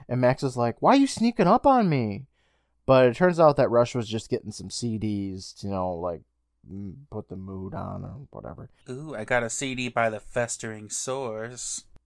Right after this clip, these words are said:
Speaker 1: Ugh, gross. Max walks over to his bed. He sits down. We pan over to the spyglass, which moves around again. Max gets up, he looks at it,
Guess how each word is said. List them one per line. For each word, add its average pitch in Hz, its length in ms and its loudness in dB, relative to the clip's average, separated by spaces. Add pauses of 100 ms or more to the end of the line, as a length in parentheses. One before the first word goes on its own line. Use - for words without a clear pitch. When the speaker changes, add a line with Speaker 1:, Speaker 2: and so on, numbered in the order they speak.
Speaker 1:
Ugh, 95 460 -14
gross. 120 600 -16 (760)
Max 151 300 4
walks 170 200 4
over 131 200 4
to 120 80 0
his 110 120 -2
bed. 104 320 0
He 147 100 -2
sits 160 260 -2
down. 107 560 0
We 117 100 -2
pan 143 260 4
over 143 200 6
to 131 80 0
the 120 80 -4
spyglass, 107 720 4
which 104 200 -6
moves 117 300 0
around 104 300 0
again. 98 400 -8 (340)
Max 131 300 2
gets 170 220 0
up, 131 280 8
he 123 140 2
looks 123 260 4
at 113 220 6
it, 107 240 2